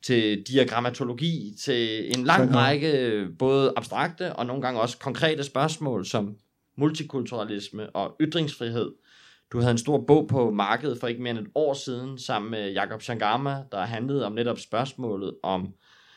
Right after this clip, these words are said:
Speaker 1: ytringsfrihedens historie i Danmark. Fortæl mig lidt om, øh, din egen intellektuelle, øh, udvikling frem mod det sted, du i dag står, hvor du tager fat på
Speaker 2: Ja.
Speaker 1: det her spørgsmål.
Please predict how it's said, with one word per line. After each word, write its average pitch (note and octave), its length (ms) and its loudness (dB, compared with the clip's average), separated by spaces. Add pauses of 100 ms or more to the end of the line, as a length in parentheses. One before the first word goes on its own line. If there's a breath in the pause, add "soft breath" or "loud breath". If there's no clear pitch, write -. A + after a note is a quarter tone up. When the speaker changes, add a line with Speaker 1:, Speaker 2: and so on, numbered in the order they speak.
(180 soft breath)
Speaker 1:
ytringsfrihedens C#3 760 2
historie A#2+ 600 -2 (100)
i B2 80 0
Danmark. A#2 360 -2 (720 soft breath)
Fortæl G3 280 6
mig G3+ 100 6
lidt F3 140 10
om, D#3+ 180 6
øh, C3 200 4
din C#3 100 -2
egen C#3+ 200 2
intellektuelle, C3+ 920 -2 (120)
øh, G#2 300 0 (140)
udvikling C#3 720 2
frem D3 260 -6
mod C#3 380 -2
det C3+ 160 -4
sted, C#3+ 300 2
du C#3+ 100 0
i B2 100 0
dag C3+ 240 0
står, C3 260 2
hvor A#2+ 100 -2
du A#2 120 -4
tager A#2+ 160 -8
fat C#3+ 220 -4
på C#3 60 -2
Speaker 2:
Ja. C#3+ 60 8
Speaker 1:
det C#3 80 10
her C#3 80 4
spørgsmål. B2 440 -10